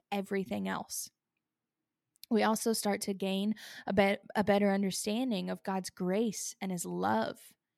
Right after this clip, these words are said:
Some of our darkest nights, right? Like I was talking about crying in the shower, we cry out to God. We bring him,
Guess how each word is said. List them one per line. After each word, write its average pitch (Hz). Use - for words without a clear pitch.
Some 208
of 208
our 202
darkest 196
nights, 233
right? 202
Like 196
I 196
was 190
talking 208
about 214
crying 208
in 220
the 220
shower, 220
we 190
cry 208
out 247
to 214
God. 202
We 240
bring 220
him, 214